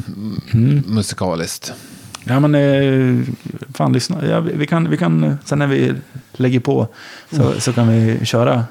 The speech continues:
Speaker 2: Re-, Renegade-plattan. Det är alltså den som kom efter, eh, Black Rose. Den här Gary Moore var ju inte med längre och det var,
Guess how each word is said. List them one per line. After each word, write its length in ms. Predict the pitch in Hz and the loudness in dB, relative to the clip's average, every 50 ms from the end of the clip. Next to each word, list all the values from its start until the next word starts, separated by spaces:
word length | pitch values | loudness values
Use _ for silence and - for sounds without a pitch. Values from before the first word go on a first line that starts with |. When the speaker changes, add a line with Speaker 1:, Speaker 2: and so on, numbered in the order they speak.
| - _ - - _ _ _ _ _ _ _ _ _ _ _ _ - | -8 _ -20 -20 _ _ _ _ _ _ _ _ _ _ _ _ -4
Speaker 2:
Re-, 360 | 123 127 131 127 - - - | 0 0 0 0 -2 -2 -2
Renegade-plattan. 800 | 127 127 127 120 120 117 120 117 113 - 131 123 - - 117 117 | 0 2 2 4 4 4 2 0 0 -2 -4 -2 0 0 0 2
Det 60 | 117 120 | 4 4
är 260 | 123 127 123 120 113 | 4 4 4 2 2
alltså 360 | 107 107 - 120 117 113 110 110 - - - - - - - - - - - - _ | 0 -2 0 0 2 2 0 0 -4 -8 -20 -20 -20 -20 -20 -20 -20 -20 -20 -12 _
den 180 | - 131 131 120 | 0 0 2 2
som 100 | 117 113 | 0 0
kom 220 | - 131 127 127 | 0 2 2 2
efter, 580 | 135 139 131 - - - _ - - 110 107 107 101 101 101 - - 50 - - - - | 2 2 0 -2 -4 -10 _ -2 -2 0 0 0 -2 -2 -2 -2 -2 -2 -2 -2 -2 -4
eh, 60 | - | -4
Black 240 | - 107 - - 127 | -4 -6 -4 -2 -2
Rose. 360 | 123 117 113 - - - 123 | -2 -2 -2 -2 -4 -2 0
Den 80 | 110 107 | 2 2
här 240 | 107 104 104 107 123 - - - - - | 2 2 0 -2 -6 -10 -16 -20 -10 -4
Gary 260 | 127 117 113 110 113 | -2 0 0 2 4
Moore 280 | 113 120 120 113 113 113 | 4 4 4 4 2 2
var 80 | 113 110 | 2 2
ju 60 | 107 | 0
inte 160 | 104 - 113 | 0 2 2
med 200 | 107 107 107 107 | 2 2 2 2
längre 200 | 107 107 107 110 | 2 2 2 2
och 60 | 113 110 | 2 2
det 80 | 117 | 2
var, 360 | 113 113 113 113 107 104 110 | 2 2 0 0 0 -2 -2